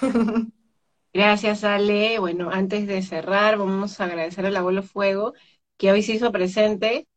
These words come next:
Speaker 2: con la energía rosada. Acá está, <laughs> voy a apagar, lo estaba buscando por acá. Gracias, abuelo Fuego, por este espacio de sanación, conexión,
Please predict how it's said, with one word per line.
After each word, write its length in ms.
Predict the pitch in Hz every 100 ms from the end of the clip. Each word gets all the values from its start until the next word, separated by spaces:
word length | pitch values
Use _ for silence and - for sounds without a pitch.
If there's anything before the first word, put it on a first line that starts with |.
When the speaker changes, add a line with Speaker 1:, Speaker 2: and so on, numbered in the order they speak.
| _ _ _ _ _
Speaker 2:
con 120 | - 185
la 60 |
energía 420 | 180 170 - 190
rosada. 840 | 190 175 - 233 254 254 247 247 277 - _ _ _ _ _ _ _ _ _ _ -
Acá 180 | 175 185
está, 140 | -
<laughs> 300 | 196 - -
voy 120 | 349
a 40 | 285
apagar, 400 | 262 233 214 220
lo 60 |
estaba 260 | 247 214 214
buscando 320 | 220 185 190 190
por 100 | 185
acá. 180 | 190 - - - _ -
Gracias, 280 | 208 233 247
abuelo 280 | 214 214
Fuego, 380 | 214 269 277 277
por 120 | 269 226
este 180 | 240
espacio 400 | 220 - 233 240
de 80 | 226
sanación, 500 | 220 190 190 190 214
conexión, 800 | 214 190 185 - 208 214 214 214